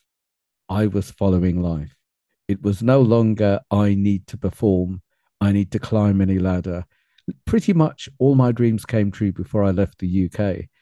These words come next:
And I had a choice of marrying my girlfriend, who was wonderful, um,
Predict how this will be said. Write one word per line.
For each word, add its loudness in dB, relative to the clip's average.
And -2
I 2
had 4
a 2
choice -2
of -6
marrying 2
my -2
girlfriend, -4
who 0
was -2
wonderful, 0
um, 0